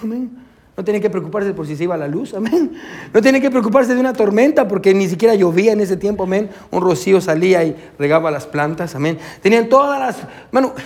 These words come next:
eran vegetarianos, amén, pobrecitos, amén. Y, pero, hermano, que comían de las frutas más deliciosas que usted se puede imaginar. ¿Se recuerda, hermano, cuando fueron a la tierra de Canaán? Dice que llevaban dos hombres cargados uvas, un racimo de uvas entre dos hombres.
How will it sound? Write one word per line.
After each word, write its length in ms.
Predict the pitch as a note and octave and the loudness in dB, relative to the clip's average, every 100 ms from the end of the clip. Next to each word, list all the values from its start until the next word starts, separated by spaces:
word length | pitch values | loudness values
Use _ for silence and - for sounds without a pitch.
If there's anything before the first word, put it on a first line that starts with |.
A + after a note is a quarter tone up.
| - - - _ _ - - _ _ | -18 -20 -20 _ _ -20 -20 _ _
eran 260 | C#4 D4 C#4+ | 2 4 2
vegetarianos, 760 | A#3+ G#3 A3+ A3+ A#3+ B3 G3+ D#3 | 0 0 2 2 2 0 -2 -4
amén, 320 | E3+ F#3+ - - - | -6 -6 -10 -18 -6
pobrecitos, 480 | E3+ D#3+ D3+ B2 A#2 | -4 -2 -6 -8 -10
amén. 180 | D3 D#3 | -6 -4
Y, 160 | D3+ - - - | -4 -8 -20 0
pero, 160 | G3+ A#3 | 4 4
hermano, 260 | B3 C4 | 2 0
que 160 | A#3+ A3+ | -2 0
comían 400 | B3 B3 D4 C#4+ | 2 4 4 4
de 60 | B3+ | 2
las 220 | A#3 - | -2 -4
frutas 340 | C4+ C#4 A#3+ | -4 0 0
más 240 | B3+ D4+ B3+ | 0 0 -2
deliciosas 600 | B3+ A3 - D#4 B3+ A3 | -2 -4 -2 0 0 -4
que 80 | A3+ | -6
usted 120 | B3+ | -4
se 80 | C4+ | 0
puede 160 | C4+ | 0
imaginar. 300 | B3 A3+ B3 - - - | 2 2 0 -4 -18 -6
¿Se 100 | - | 0
recuerda, 240 | A#3 D4+ E4+ | 2 2 0
hermano, 160 | E4 | 0
cuando 180 | C4+ A#3+ | 0 0
fueron 220 | G3 C4+ B3 | 2 2 2
a 40 | |
la 120 | G#3 | 0
tierra 200 | B3+ C4 | 2 4
de 80 | A#3 | 4
Canaán? 640 | F3+ E3+ G#3+ B3 - - - | 2 0 2 0 -2 -10 -2
Dice 240 | A3 B3 | 0 4
que 140 | G3+ | 4
llevaban 360 | F#3+ G3+ B3+ A#3 | 6 6 4 4
dos 220 | B3+ - | 4 4
hombres 240 | C4 A#3+ - | 4 2 2
cargados 500 | F#3 G#3+ A#3+ A3+ - - - _ _ | 2 4 2 2 -2 -20 -20 _ _
uvas, 380 | - C#4 D#4 B3 | 2 4 4 2
un 140 | A#3+ C4 | 0 0
racimo 400 | B3 - C4+ A3+ | 0 0 2 2
de 80 | A3+ | 2
uvas 220 | A3 G3 | 0 -2
entre 220 | E3 E3+ | -2 2
dos 200 | G#3 G3+ | 2 2
hombres. 380 | A3+ C4+ C#4+ | -2 0 -4